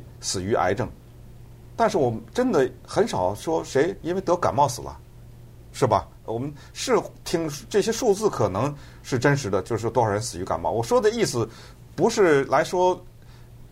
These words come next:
呃，谁比谁怎么样，这个，这种比较也没什么意思，只是说股市的这个反应，它反映出来这个事情对人们心理上的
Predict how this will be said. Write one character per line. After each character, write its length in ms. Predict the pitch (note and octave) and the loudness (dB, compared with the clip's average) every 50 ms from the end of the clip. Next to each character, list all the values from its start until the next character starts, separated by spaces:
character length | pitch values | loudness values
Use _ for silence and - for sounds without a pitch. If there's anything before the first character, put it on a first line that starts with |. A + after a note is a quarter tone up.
| - - - | -12 -6 -2
呃， 100 | A#2+ A#2 | -2 -2
谁 280 | - - D#3+ E3+ F#3 | 0 2 4 4 4
比 200 | F#3 - D3+ A#2 | 2 0 -4 -4
谁 260 | G#2 - A#2 C3 E3 | -4 -2 0 0 0
怎 180 | F3 - - G#2+ | 0 0 -4 -2
么 80 | G2 B2 | -2 -2
样， 100 | C#3+ C#3+ | -2 0
这 160 | A3+ G#3+ F3 | 0 0 0
个， 100 | D#3 C#3+ D3 | 0 -4 0
这 100 | - F#3+ | 2 2
种 100 | F3 F3 | 2 2
比 160 | - C3+ G#2 | 0 -4 0
较 140 | G#2 D#3+ D#3+ | 2 2 2
也 60 | B2 A2 | 2 0
没 60 | B2 | -4
什 100 | B2 C3 | -6 -8
么 80 | D3+ | -8
意 140 | F#3 G3+ D#3 | -6 -4 -4
思， 160 | A#2+ - - - | -6 -6 -10 -12
只 160 | - - A#2+ | -6 -4 -4
是 160 | B2+ C3+ G#3 E3+ | 0 0 0 2
说 280 | - G3 G#3 G3+ G3+ - - - - - | 4 4 2 2 0 -4 -14 -20 -18 -10
股 240 | - C3 A#2 A2+ A#2 | -6 -2 -2 0 0
市 160 | B2 - C4 | 0 2 2
的 80 | F#3 E3 | 0 0
这 120 | - E3 | 0 0
个 80 | C3+ B2+ | 0 0
反 280 | B2 - D#2+ D2 D2 | 0 -2 -2 -4 -4
应， 200 | F2 A2+ B2 A#2 - - - - - - - - | -4 -4 -4 -4 -6 -10 -18 -20 -20 -20 -20 -12
它 140 | - - G3 | -2 0 0
反 280 | F#3+ - - A2 F#2 G2+ | 0 2 0 0 0 0
映 120 | B2+ D3+ | -4 -6
出 140 | D3 D3 E3+ | -4 -2 0
来 180 | D#3 C#3 B2+ C#3+ | 2 2 2 2
这 240 | D3 - A3+ F3+ C3+ | 0 0 0 0 0
个 80 | A#2+ | 0
事 220 | A#2+ A#2+ - D3+ C3 | -2 -2 -4 -4 -4
情 220 | - A#2 F#2+ F2 - - - - - - - | -4 -4 -6 -6 -10 -14 -18 -20 -20 -6 0
对 160 | - D#3+ C3+ | 4 4 4
人 160 | A2 F#2 G#2 | 4 4 0
们 140 | B2 C#3+ C#3+ | 0 0 0
心 340 | C3 - - - C4 B3+ A3 | 0 0 0 0 0 2 0
理 140 | D3 F#2+ D2+ | 0 -2 -2
上 260 | E2 B2+ A2 G#2 F#2 | -2 0 0 0 0
的 140 | F#2 F2+ | -2 -2